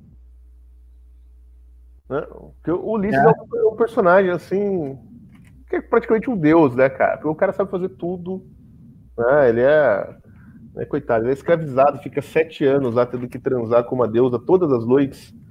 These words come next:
Speaker 1: É um, é um, é um sujeito, assim, espetacular, né? E a gente vai, <laughs> eu vou ajudar as pessoas a lerem isso.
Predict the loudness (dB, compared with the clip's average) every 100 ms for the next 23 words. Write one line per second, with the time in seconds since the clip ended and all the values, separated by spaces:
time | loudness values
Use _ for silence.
0 | -20 -20 -10 -8 -8 -4 0 2 4 4
1 | 6 6 6 4 4 0 0 -4 -8 -8
2 | -8 -14 -12 -12 -10 -8 -4 -4 0 4
3 | 4 2 -6 -20 -18 0 2 4 2 0
4 | 4 4 6 6 4 4 4 4 4 4
5 | 4 4 0 -6 -6 -2 -2 -2 -2 -4
6 | -6 -10 -12